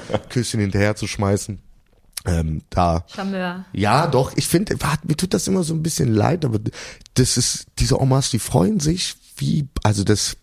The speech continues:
Speaker 2: oh, da geht mein Herz auf so. Da bin ich auf dem Wagen, da komme ich auch so hoch. Rosenmontag komme ich immer mit dem Tennisarm nach Hause, weil ich die Schokoladen so in die fünfte
Speaker 1: Ja.
Speaker 2: Etage werfe. Also es ist auch ein bisschen Sport dabei. Ich weiß jetzt nicht, ob ich irgendeine,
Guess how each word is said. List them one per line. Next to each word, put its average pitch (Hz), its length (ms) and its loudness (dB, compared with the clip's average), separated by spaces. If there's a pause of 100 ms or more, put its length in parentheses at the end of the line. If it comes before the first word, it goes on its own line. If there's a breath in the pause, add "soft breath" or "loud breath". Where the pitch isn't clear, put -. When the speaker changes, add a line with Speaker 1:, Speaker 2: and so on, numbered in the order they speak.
(100)
Speaker 2:
oh, 95 160 0
da 95 60 2
geht 95 160 0
mein 87 100 0
Herz 101 240 -2
auf - 160 -4
so. - 140 -6
Da 87 80 0
bin 131 100 0
ich - 140 -2
auf 95 80 -4
dem 98 100 -6
Wagen, 131 300 2
da 107 80 2
komme 135 200 2
ich - 120 -2
auch 147 120 0
so 127 180 -2
hoch. - 260 -4 (360 loud breath)
Rosenmontag 120 500 4
komme 123 160 -2
ich - 80 -6
immer 123 140 0
mit 110 120 0
dem 107 80 -2
Tennisarm 123 480 2
nach 110 100 2
Hause, 113 240 2
weil 98 80 2
ich - 80 0
die 98 80 -6
Schokoladen 117 580 2
so 135 80 2
in 139 100 2
die 139 60 0
fünfte 113 300 4
Speaker 1:
Ja. 113 80 6
Speaker 2:
Etage 120 380 2
werfe. 127 340 0 (480 loud breath)
Also 139 300 4
es 151 140 0
ist - 280 -2
auch 156 200 2
ein - 40 -14
bisschen 147 300 2
Sport - 340 0
dabei. - 300 -8 (400)
Ich 90 160 0
weiß 120 160 6
jetzt 113 100 2
nicht, 113 160 4
ob 107 80 4
ich - 100 0
irgendeine, 110 440 4